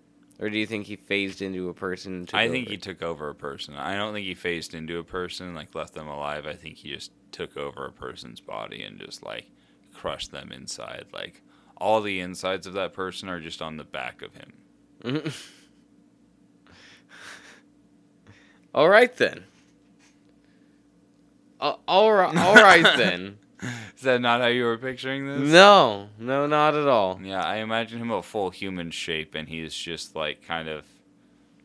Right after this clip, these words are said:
Speaker 2: taken over the skin part and just, like,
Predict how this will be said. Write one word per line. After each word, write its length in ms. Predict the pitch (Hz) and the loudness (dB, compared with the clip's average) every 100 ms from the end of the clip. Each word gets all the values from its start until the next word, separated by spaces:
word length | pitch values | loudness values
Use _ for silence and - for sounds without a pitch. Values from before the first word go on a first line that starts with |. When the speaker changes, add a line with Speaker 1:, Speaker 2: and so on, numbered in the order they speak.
| - | -18
Speaker 2:
taken 500 | - 87 95 87 82 | -4 -2 -2 -4 -6
over 480 | 78 78 76 73 71 | -8 -8 -10 -10 -10
the 140 | 73 71 | -12 -10
skin 560 | - - 80 80 82 | -10 -10 -8 -10 -10
part 340 | 80 78 80 78 | -10 -8 -8 -10
and 140 | - 73 | -14 -14
just, 340 | 71 - - | -14 -14 -14
like, 380 | 67 62 - - | -12 -12 -12 -20